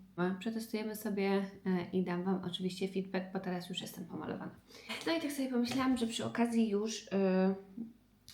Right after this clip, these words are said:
jakby, że tutaj jesteśmy, to zróbmy sobie krótkie, e, denko. Nie będę nagrywać osobnego filmu, tylko zrobimy sobie to na szybko tutaj. E, także przyniosłam tutaj w moim, e, koszu,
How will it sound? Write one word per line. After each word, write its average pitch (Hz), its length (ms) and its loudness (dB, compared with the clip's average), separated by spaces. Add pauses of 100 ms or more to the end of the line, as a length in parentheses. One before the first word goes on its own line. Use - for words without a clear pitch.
(120)
jakby, 190 360 6
że 185 100 2
tutaj 190 240 0
jesteśmy, 226 360 4
to 208 120 0
zróbmy 190 320 0
sobie 180 340 0
krótkie, 185 560 -2
e, 180 560 -2
denko. 196 580 4
Nie 220 120 2
będę 196 200 2
nagrywać 185 320 0
osobnego 180 420 -4
filmu, 233 300 2
tylko 190 240 -4
zrobimy 190 320 2
sobie 185 220 -2
to 180 120 -2
na 175 120 -2
szybko - 360 -6
tutaj. 247 400 0 (460)
E, 180 140 0
także 185 320 0
przyniosłam 185 480 2
tutaj 170 380 -2 (280)
w 175 120 0
moim, 175 560 2 (220)
e, 185 320 -6 (100)
koszu, 214 720 2